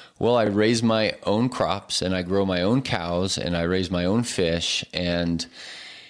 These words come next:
and therefore, we have a whole appointment that's dedicated to a certain set of topics, and one of them is this, is,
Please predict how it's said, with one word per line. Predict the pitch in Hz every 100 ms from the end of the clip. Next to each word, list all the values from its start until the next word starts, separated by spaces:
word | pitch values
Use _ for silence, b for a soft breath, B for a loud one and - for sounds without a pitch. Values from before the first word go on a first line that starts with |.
| B
and | - 117
therefore, | 107 139 147 - - - 180 151 95 90 92 95 B B B
we | - 110
have | 117
a | 101
whole | - - 127 127 135 135 B B B B B B
appointment | - - - 143 143 104 98
that's | 104 92
dedicated | 98 107 113 113 110 104 101 95
to | - 101 98 95 92 92 90 B B _ -
a |
certain | - - 107
set | 104 110
of | 98
topics, | - 113 - 92 -
and | 95
one | 98 117
of | 110
them | 90 85
is | 85
this, | 82 78 -
is, | - 92 85 -